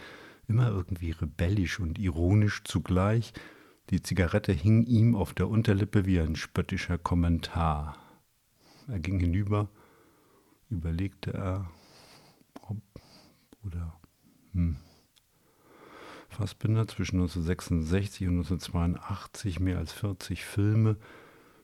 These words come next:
Jede Farbe ist genau überlegt, jedes Bild vorbereitet. Inhaltlich, Fokus, emotionale Ausdeutung in privaten Beziehungen oder die Dysfunktion der Familie.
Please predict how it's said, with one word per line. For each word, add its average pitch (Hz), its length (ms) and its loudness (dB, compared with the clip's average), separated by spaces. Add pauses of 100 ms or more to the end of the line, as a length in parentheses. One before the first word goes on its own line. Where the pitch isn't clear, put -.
Jede 85 260 -4
Farbe 95 380 -6
ist - 220 -10
genau 90 300 0
überlegt, 87 560 0
jedes 78 320 -2
Bild 85 340 -2
vorbereitet. 92 1000 -2 (880)
Inhaltlich, 90 880 -4 (1160)
Fokus, - 840 -6 (1500)
emotionale 95 640 0
Ausdeutung 92 500 -2
in 98 120 -4
privaten 87 500 -4
Beziehungen 95 600 2
oder 90 180 -2
die 87 200 -2
Dysfunktion 90 760 0
der 85 100 0
Familie. 80 840 2